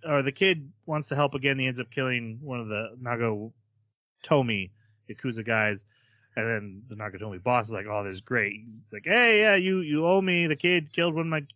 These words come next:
my guys. We're not at war right now, so that's not allowed. Uh, you have to pay the price." Uh, so they, um, the two bosses agree to a gambling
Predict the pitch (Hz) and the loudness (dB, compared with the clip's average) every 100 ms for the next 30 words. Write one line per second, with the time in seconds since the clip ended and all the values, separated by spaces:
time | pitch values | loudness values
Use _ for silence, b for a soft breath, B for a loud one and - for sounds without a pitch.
0 | - 139 135 156 165 160 139 120 151 156 | -8 -4 2 4 6 4 2 0 0 2
1 | 160 143 131 156 160 147 151 147 147 139 | 2 2 2 2 4 2 2 0 0 -4
2 | 123 131 143 139 123 131 135 135 131 131 | -4 -4 -4 -6 -2 2 2 2 0 -4
3 | b b b 120 110 120 120 - 123 117 | b b b -4 -2 -4 -6 -4 -4 -2
4 | 131 120 120 117 - _ _ _ - 104 | 0 2 2 -2 -16 _ _ _ -4 -4
5 | 104 131 123 127 - 117 107 101 98 - | -2 -2 0 -2 -4 -4 -2 -4 -8 -20
6 | _ - - 156 139 131 127 127 117 117 | _ -12 0 2 4 4 2 -4 -8 -4
7 | 127 123 117 127 107 104 131 139 139 127 | -2 -2 -2 -4 -6 -2 0 2 0 -2
8 | 113 110 107 | -4 -8 -12